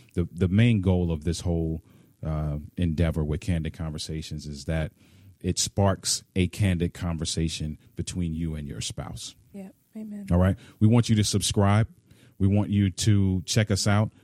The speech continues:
Speaker 1: marriages are ministry dot com. G-, go ahead and, and, uh, check us out on Facebook with the same name, Marriages Are Ministry.
Speaker 2: Mm-hmm.
Speaker 1: Comment on this. Give us some ways of how you and your spouse handle stress, because it's, uh,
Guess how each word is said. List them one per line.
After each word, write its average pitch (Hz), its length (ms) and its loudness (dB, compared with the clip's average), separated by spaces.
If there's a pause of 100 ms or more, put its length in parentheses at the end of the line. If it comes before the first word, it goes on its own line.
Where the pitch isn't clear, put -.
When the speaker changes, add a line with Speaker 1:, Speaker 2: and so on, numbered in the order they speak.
Speaker 1:
marriages 95 480 2
are 85 140 2
ministry 90 520 2
dot 80 240 -4
com. 107 460 0 (400)
G-, - 240 -18
go 92 140 2
ahead 92 240 4
and, 87 280 0
and, 80 440 -4
uh, 76 260 -4 (680)
check 107 200 4
us 90 140 -2
out 82 140 0
on 78 100 -4
Facebook 123 560 2 (120)
with 90 160 -6
the 90 60 -4
same 95 320 0
name, 95 280 0
Marriages 90 340 0
Are 82 80 0
Ministry. 87 440 -2
Speaker 2:
Mm-hmm. 202 300 -10
Speaker 1:
Comment 101 420 4
on 95 180 4
this. 98 420 2 (460)
Give 110 200 4
us 110 100 2
some 104 400 2
ways 107 500 2
of 98 120 -2
how 101 400 2 (340)
you 113 280 4
and 98 140 0
your 110 160 2
spouse 80 420 -6
handle 78 300 -6
stress, - 440 -8
because 78 480 -4
it's, 80 260 -6
uh, 78 280 -8